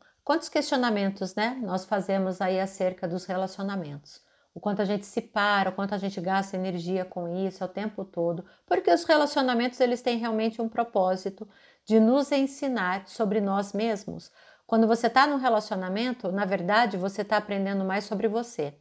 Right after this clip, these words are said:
como você se relaciona. Algumas coisas só vêm à tona quando a gente se relaciona. Algumas sombras só aparecem no relacionamento, já percebeu?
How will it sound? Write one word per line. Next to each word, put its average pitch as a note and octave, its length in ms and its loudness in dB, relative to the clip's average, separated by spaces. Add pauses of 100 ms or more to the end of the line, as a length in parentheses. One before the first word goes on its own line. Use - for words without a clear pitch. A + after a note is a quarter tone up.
(420)
como G3+ 180 2
você G#3 380 4
se B3 140 -2
relaciona. G#3+ 800 -2 (300)
Algumas B3+ 400 6
coisas C4 320 6
só B3+ 180 6
vêm C4+ 280 2
à D4+ 80 -2
tona A3+ 640 2 (160)
quando C4+ 300 6
a C4 60 4
gente A#3 220 0
se - 100 -6
relaciona. G#3 720 -4 (420)
Algumas A#3 440 6
sombras A#3+ 480 4
só G#3+ 180 4
aparecem A3 560 4
no A3 160 0
relacionamento, A#3+ 880 -4
já F3 80 -4
percebeu? F3+ 560 -6